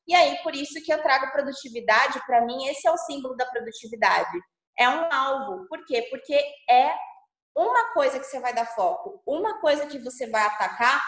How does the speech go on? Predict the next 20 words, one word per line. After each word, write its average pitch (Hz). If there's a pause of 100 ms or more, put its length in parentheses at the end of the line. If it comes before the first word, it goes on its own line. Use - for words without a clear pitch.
(340)
que 285
vai 277
te -
dar 294
resultado. 247 (340)
Esse 330
é 311
o 302
conceito 285
de 254 (180)
prioridade, 247 (560)
é 226
a 233
produtividade. 226 (360)
Então, 254 (680)
a 240
gente 240
precisa 254
realmente, 262 (520)
é, 214